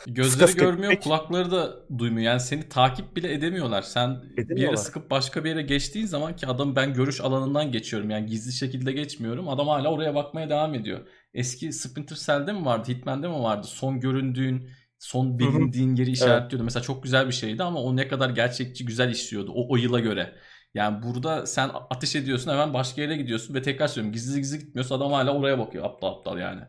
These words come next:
Speaker 1: Hani kulağı da
Speaker 2: Evet.
Speaker 1: duymuyor. Yani çok hakikaten
Speaker 2: Bir anda görmeyi
Speaker 1: komik şeyler var.
Speaker 2: ve ş-, sen görmüyor zannediyorsun, bir anda da görmeye
Speaker 1: Evet.
Speaker 2: karar veriyor.
Speaker 1: Ya da yan odadan seni hackleyip patlatmaya çalışıyor herif yani, hiç
Speaker 2: Ha.
Speaker 1: görmeden.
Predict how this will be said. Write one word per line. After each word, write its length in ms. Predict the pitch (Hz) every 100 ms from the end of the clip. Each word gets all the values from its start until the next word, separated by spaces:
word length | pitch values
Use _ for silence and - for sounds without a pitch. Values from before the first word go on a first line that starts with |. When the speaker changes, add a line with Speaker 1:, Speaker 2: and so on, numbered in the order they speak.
| _ _ -
Speaker 1:
Hani 160 | -
kulağı 360 | - 127 127 139
da 40 |
Speaker 2:
Evet. 80 | 143
Speaker 1:
duymuyor. 400 | 120 107 101 104 - - - _ -
Yani 240 | 101 101
çok 280 | 120 131 - -
hakikaten 480 | 120 135 127 - 131 - - - - _ _ _ _ _ _ _ _ _ _ -
Speaker 2:
Bir 140 | 127
anda 240 | 202 190 196
görmeyi 440 | 160 165 175 185
Speaker 1:
komik 140 | 185 180
şeyler 240 | 143 160
var. 220 | 143 117 -
Speaker 2:
ve 120 | 160 175
ş-, 140 | - - 156 -
sen 260 | - 160 170
görmüyor 380 | 170 190 196 165
zannediyorsun, 460 | 147 139 139 165
bir 80 | 151
anda 280 | 170 165 151
da 240 | 190 208
görmeye 420 | 190 131 151 156 165
Speaker 1:
Evet. 100 | -
Speaker 2:
karar 240 | 135 120
veriyor. 320 | 110 117 185 131
Speaker 1:
Ya 180 | 139
da 80 | 170
yan 160 | 165 190
odadan 300 | 180 190 190
seni 280 | 190 180 190
hackleyip 600 | - 175 170 190 190 -
patlatmaya 520 | 165 170 165 170 170
çalışıyor 420 | 156 117 - 104
herif 180 | 101 104
yani, 260 | 110 104 110
hiç 200 | 131 151
Speaker 2:
Ha. 20 |
Speaker 1:
görmeden. 400 | 135 117 98